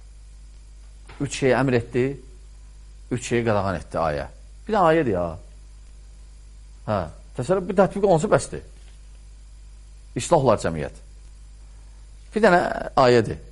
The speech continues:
Nəhl surəsi doxsanıncı ayə. Yaidukum. Allah Taala bununla sizə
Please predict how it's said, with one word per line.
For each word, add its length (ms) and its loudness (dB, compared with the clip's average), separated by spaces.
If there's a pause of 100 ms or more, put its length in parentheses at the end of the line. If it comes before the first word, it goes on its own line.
(260)
Nəhl 280 4
surəsi 400 2
doxsanıncı 500 0
ayə. 200 -2 (1800)
Yaidukum. 720 -2 (960)
Allah 280 2
Taala 240 4
bununla 400 2
sizə 440 0